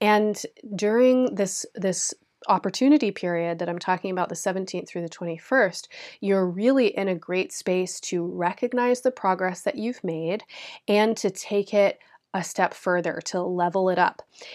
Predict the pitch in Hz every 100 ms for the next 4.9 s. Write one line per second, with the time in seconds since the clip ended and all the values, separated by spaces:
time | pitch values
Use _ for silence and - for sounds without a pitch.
0 | - - 196 190 190 - - 208 247 269
1 | 262 233 220 214 - 196 - 190 180 185
2 | - 190 196 196 220 190 180 - 185 175
3 | 175 185 180 175 165 - 170 - 202 202
4 | - 170 170 190 185 - 165 170 165